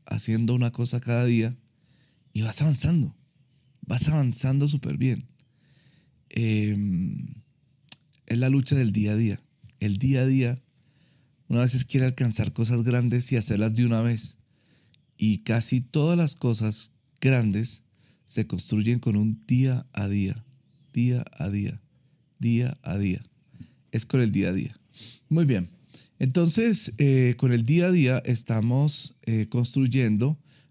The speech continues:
la lectura del Nuevo Testamento. Hemos terminado ya Primera y Segunda de Corintios. Hemos terminado Romanos, hemos terminado Hechos, hemos terminado los Evangelios. Ahora nos abocamos a estas cartas de Pablo,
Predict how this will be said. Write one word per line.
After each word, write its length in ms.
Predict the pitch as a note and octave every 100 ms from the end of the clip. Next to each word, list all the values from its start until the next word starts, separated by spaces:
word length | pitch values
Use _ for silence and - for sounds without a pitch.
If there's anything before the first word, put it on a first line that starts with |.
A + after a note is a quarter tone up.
| -
la 120 | G#2+
lectura 440 | G#2+ G2 A#2 A2+
del 100 | C3
Nuevo 180 | A#2+ A2
Testamento. 640 | C3 B2+ C3 B2+ G#2+ A2+
Hemos 260 | A2+ G#2+ A2
terminado 500 | A#2+ A2 G#2 F#2+ G2
ya 240 | G#2+ G#2
Primera 340 | - A#2+ A#2 A2+
y 60 |
Segunda 320 | A#2 A2 G#2 G#2
de 80 |
Corintios. 600 | A2 A#2+ A2+ G#2+ A#2+ C3+ - _ _ _ - _ _
Hemos 300 | - A2 A2+
terminado 440 | B2+ A2+ G#2+ G2+ G#2
Romanos, 540 | A2+ A#2 A2+ A2+ A2
hemos 180 | G#2 G2+
terminado 420 | G#2+ G#2+ G2+ G2+
Hechos, 320 | A2+ A2 A2 A2+
hemos 180 | G#2+ G#2
terminado 320 | G#2+ G#2+ F#2+
los 160 | G#2
Evangelios. 760 | A#2 F#2 - B2 A2+ A2+ A2+ - _ _ - - _ -
Ahora 280 | - A#2 B2
nos 260 | C3 -
abocamos 840 | - A#2 G#2 F#2+ G#2 G#2 A2+ A2 -
a 560 | - G2+ G2 F#2+ F#2 - - - - - - _ -
estas 420 | A#2 G#2+ A2+ -
cartas 420 | - A#2 A#2 A#2
de 120 | A2+
Pablo, 440 | - B2 A2 A2